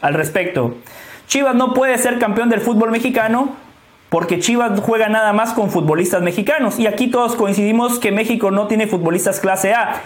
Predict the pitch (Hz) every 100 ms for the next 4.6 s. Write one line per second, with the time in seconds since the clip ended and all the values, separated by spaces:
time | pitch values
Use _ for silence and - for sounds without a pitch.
0 | - 220 220 262 311 262 277 - - -
1 | 320 285 269 240 277 294 294 214 233 226
2 | 220 220 311 320 262 220 208 269 269 247
3 | 220 226 247 294 294 214 185 185 220 208
4 | 208 233 311 - 165 151